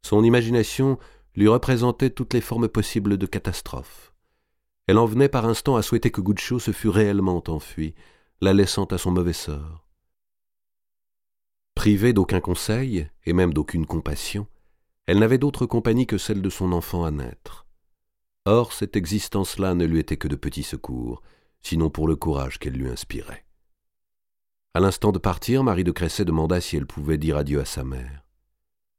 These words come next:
Pierre entra dans la chambre de dame Eliabelle.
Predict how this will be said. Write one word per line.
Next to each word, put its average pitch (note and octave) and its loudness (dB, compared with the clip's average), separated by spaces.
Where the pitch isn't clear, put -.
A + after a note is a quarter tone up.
Pierre G#2 4
entra G2 -2
dans F2+ 0
la E2+ 0
chambre E2 -2
de D#2+ 0
dame D#2+ 0
Eliabelle. A#1 -6